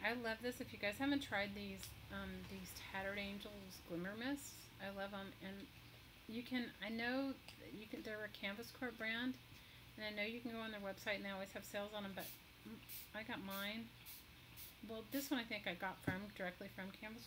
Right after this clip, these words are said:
Corp brands, but the other, the other ones that I have, I got from, they sometimes have 'em at Tuesday Morning. And when I was visiting my sister, gosh, I don't know, six, eight months ago,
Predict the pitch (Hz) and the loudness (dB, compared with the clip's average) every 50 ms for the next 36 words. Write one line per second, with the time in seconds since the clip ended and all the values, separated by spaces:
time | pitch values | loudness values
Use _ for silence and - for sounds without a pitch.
0 | - - 269 233 - 254 254 254 254 247 - - - 214 196 - - - - - | -4 -4 -4 -2 -2 -2 -2 0 -2 -2 -4 -2 2 2 2 2 0 -6 -12 -10
1 | 196 208 220 208 208 220 247 233 - - 202 190 - 202 202 202 220 226 247 262 | -8 -4 -2 -2 0 0 -2 -2 -2 -4 -6 -4 -2 0 0 0 2 2 4 4
2 | 262 262 269 254 240 247 262 247 233 - - - 302 302 - - - 240 214 202 | 6 6 6 6 6 8 6 6 6 4 4 6 8 8 8 8 6 4 4 4
3 | 196 - - - - - - - - - - - - - - 233 - 285 262 247 | 2 0 -2 -4 -4 -2 -2 -2 -2 -2 -2 -2 6 10 10 12 12 12 12 12
4 | 269 254 247 - - 233 220 233 226 220 202 - - - 214 202 - 220 208 202 | 12 12 12 12 10 8 8 8 6 6 6 4 4 2 2 4 4 4 6 6
5 | 180 180 185 202 220 247 262 - - - - - - - - - - - - - | 6 6 6 6 8 6 6 6 4 -2 -2 -4 -4 -4 -4 -4 -4 -4 -4 -4
6 | - - - - 226 226 233 233 233 233 226 220 214 226 240 226 262 262 262 247 | -4 -4 -2 0 2 4 4 6 6 6 4 4 4 2 4 6 8 8 10 10
7 | 233 220 208 208 - - 233 220 - - 254 254 254 247 - - - 220 220 - | 10 8 6 6 4 2 2 2 4 6 6 6 6 6 2 0 -2 -2 -2 2
8 | - 190 190 196 - - 208 208 214 208 208 202 208 208 - - - - 247 - | 4 4 4 4 4 4 4 4 4 2 2 2 0 0 -2 0 0 0 0 2
9 | - 202 214 226 - 208 202 208 - 247 233 247 247 254 269 | 2 2 2 2 2 2 0 0 0 2 6 6 6 6 6